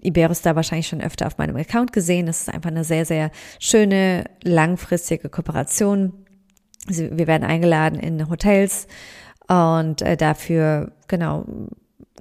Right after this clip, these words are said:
kreieren wir Content und, äh, sozusagen testen das Hotel von allen Facetten, von allen Seiten. Und das Hotel war, ähm,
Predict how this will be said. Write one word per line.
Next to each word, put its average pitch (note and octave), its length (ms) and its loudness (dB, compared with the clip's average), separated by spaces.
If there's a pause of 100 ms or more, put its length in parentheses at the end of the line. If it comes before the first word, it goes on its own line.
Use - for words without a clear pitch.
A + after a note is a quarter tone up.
(120)
kreieren F#3+ 460 4
wir F3+ 120 2
Content G3 880 0
und, E3 320 -6
äh, - 260 -8
sozusagen F#3 420 0
testen - 460 -2
das F#3+ 180 -2
Hotel F#3+ 540 2
von F3+ 180 -4
allen E3 280 -2
Facetten, - 460 -6
von E3+ 140 -4
allen E3 200 -2
Seiten. E3 400 0
Und D3+ 260 -4 (680)
das - 180 -2
Hotel F3 440 2
war, D#3+ 440 4
ähm, D#3 760 -2